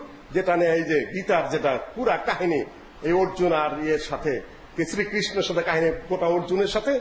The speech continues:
আরেকজনের সাথে জেনা করে হলো কর্ণ। সতীন যে মাদ্রী, সে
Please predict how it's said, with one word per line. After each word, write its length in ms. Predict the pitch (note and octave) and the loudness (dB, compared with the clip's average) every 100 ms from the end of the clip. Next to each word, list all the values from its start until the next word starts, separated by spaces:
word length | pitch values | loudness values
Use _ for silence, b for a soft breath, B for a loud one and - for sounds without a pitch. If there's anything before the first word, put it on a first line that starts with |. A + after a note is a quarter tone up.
| - B B | -4 B B
আরেকজনের 480 | C#3+ C#4 A#3 C4+ A#3 | 0 0 0 2 2
সাথে 280 | - G3+ D#3+ | 0 -2 0
জেনা 260 | F#3 F#3 | 2 2
করে 160 | F#3 F3 | 2 2
হলো 180 | E3+ E3 | 2 0
কর্ণ। 640 | F3 F3 F3 G3 - - - B B - | 2 2 4 4 4 2 -4 B B -16
সতীন 460 | - G#3+ B3 A#3+ G#3+ | -4 -2 0 0 0
যে 120 | G3+ | 0
মাদ্রী, 500 | G3 G3 - D#4 D4+ | 0 -2 -4 -4 -4
সে 260 | - - | -4 0